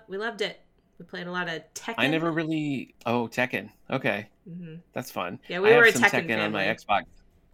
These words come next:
Speaker 2: I never really got in. I mean, the first PlayStation system I had was a P S four. So,
Speaker 1: Mm.
Speaker 2: like, I sporadically played PlayStation games, like, at, you know, with my brothers or whatever, but, like, I never really got into it until P S four.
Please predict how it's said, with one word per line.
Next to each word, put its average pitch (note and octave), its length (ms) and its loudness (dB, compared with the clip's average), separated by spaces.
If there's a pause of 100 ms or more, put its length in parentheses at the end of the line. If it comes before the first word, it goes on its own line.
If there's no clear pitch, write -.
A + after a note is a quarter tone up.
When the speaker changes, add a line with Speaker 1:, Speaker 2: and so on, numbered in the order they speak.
(280)
Speaker 2:
I C#3+ 120 -2
never A#3+ 220 2
really F#3+ 200 0
got D3 260 2
in. C#3+ 340 0
I C3 80 0
mean, C#3 180 4
the B2+ 80 0
first - 340 -4
PlayStation C#3 500 -4
system C3+ 380 -6
I C3+ 80 0
had C3+ 200 0
was A#2 160 -8
a G#2+ 40 -6
P A2+ 200 -4
S A2 200 -4
four. D#2+ 400 -6 (580)
So, A#2+ 180 0
Speaker 1:
Mm. G#2+ 40 -4
Speaker 2:
like, G#2+ 180 0
I A#2 180 4 (140)
sporadically B2 800 0
played G#2 680 -2 (400)
PlayStation A2 480 -4
games, G2+ 320 -6
like, F2 200 -8
at, - 180 -8
you A2+ 100 -6
know, F2+ 140 -6
with F#2 140 -8
my F#2 100 -10
brothers G2 500 -8
or F#2+ 160 -6
whatever, F#2+ 520 -6
but, E2 160 -6
like, C2 340 -10 (340)
I A#2 120 0
never A2+ 200 -2
really F#2 380 -6 (260)
got F#2+ 200 -4
into F2 240 -8
it C#2+ 100 -6
until G2+ 260 -8
P G#2 160 -10
S - 120 -10
four. - 300 -10